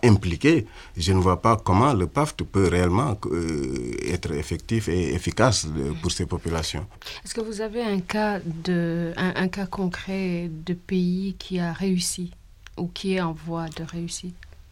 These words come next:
Speaker 1: Bon, en voie de réussite, moi j'ai cité la, la, la Tanzanie qui, euh, qui a très bien, euh, démarré la décentralisation de son paft. Et j'ai, comme je l'ai dit, il est trop tôt de, pour tirer des conclusions, mais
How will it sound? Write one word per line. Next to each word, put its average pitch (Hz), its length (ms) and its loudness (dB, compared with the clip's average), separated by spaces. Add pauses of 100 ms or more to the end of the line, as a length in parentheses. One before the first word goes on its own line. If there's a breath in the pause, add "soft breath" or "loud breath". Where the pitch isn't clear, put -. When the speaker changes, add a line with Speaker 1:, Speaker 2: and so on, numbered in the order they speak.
(880 soft breath)
Speaker 1:
Bon, 104 520 8
en 107 160 10
voie 120 180 10
de 120 100 6
réussite, 120 520 6
moi 104 160 10
j'ai 101 160 6
cité 104 340 4
la, 87 240 6
la, 85 220 0
la 85 200 0
Tanzanie 90 680 2 (120)
qui, 82 260 -2
euh, 76 480 -2
qui - 140 -6
a 85 80 -2
très 101 240 2
bien, 92 300 2
euh, 80 360 -2 (360)
démarré 87 420 0
la 85 140 0
décentralisation 82 1000 -4
de 78 100 -4
son 76 220 -4
paft. - 400 -6 (840 soft breath)
Et 85 600 2 (300)
j'ai, 80 240 -2
comme 90 200 2
je 85 120 0
l'ai 82 140 2
dit, 87 240 0
il 82 100 -2
est 82 80 0
trop 82 220 -2
tôt 95 200 -2
de, 80 320 -4
pour 78 220 -8
tirer 85 240 -2
des 80 140 -2
conclusions, 82 580 -2
mais 85 180 0